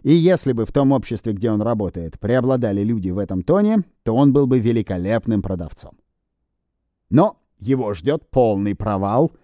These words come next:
если он попытается продавать людям вот в этом тоне. Допустим, он попытался бы продать что-то в редакции журнала «Нью-Йоркер». Он приходит к ним и говорит: «Бойтесь, бойтесь». Они поместят в своем журнале карикатуру на человека, который всего боится.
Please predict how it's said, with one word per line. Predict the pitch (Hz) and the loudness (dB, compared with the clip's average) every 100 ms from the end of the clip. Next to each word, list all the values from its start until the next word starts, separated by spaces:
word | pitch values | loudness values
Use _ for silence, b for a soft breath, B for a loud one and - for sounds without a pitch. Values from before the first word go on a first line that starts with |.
| b b b | b b b
если | 127 123 104 | -4 -2 0
он | 110 | 0
попытается | 147 160 165 180 196 196 | -2 -4 -2 0 0 -2
продавать | 175 180 180 180 175 151 | -4 -2 0 0 -2 0
людям | 160 165 175 | 0 2 0
вот | 120 165 | 0 0
в | 113 139 | 0 0
этом | 170 156 117 101 | 0 0 -2 -4
тоне. | - 90 65 62 _ _ _ _ _ _ _ _ | -6 -10 -12 -18 _ _ _ _ _ _ _ _
Допустим, | - 131 127 175 - 160 | -2 0 2 0 2 2
он | 131 | 2
попытался | 120 117 143 143 117 | 0 -2 -2 -2 -2
бы | 110 | -4
продать | 107 104 160 | -4 0 0
что-то | - - 143 | 0 -2 -2
в | 131 | 0
редакции | 123 113 120 - 139 | 0 -2 -2 -4 -4
журнала | 117 110 107 110 | -2 -4 -4 -2
«Нью-Йоркер». | 110 110 98 78 - - _ _ _ _ _ _ _ _ _ _ _ | 0 0 -4 -10 -18 -20 _ _ _ _ _ _ _ _ _ _ _
Он | 120 | -4
приходит | 110 98 156 208 202 | -4 -4 0 2 2
к | - | 0
ним | 180 127 | -4 -4
и | |
говорит: | 101 92 104 | -4 -4 -6
«Бойтесь, | 82 160 226 160 185 127 | 2 4 6 4 0 -2
бойтесь». | 73 135 107 - - - _ _ _ _ _ _ _ _ _ _ _ - | 0 2 2 -4 -16 -20 _ _ _ _ _ _ _ _ _ _ _ -10
Они | 107 165 | -6 -4
поместят | 156 135 127 - 139 | -2 0 0 -2 -4
в | - | -4
своем | 110 104 107 101 | -6 -4 -2 -4
журнале | 92 95 127 135 | -4 -4 -2 -2
карикатуру | 123 123 120 104 92 98 90 | -2 -4 -4 -6 -8 -8 -6
на | 92 | -8
человека, | - 101 107 135 - | -8 -10 -8 -8 -8
который | 139 - 95 | -12 -10 -10
всего | 90 - 90 | -10 -10 -10
боится. | - 82 69 - | -8 -10 -12 -20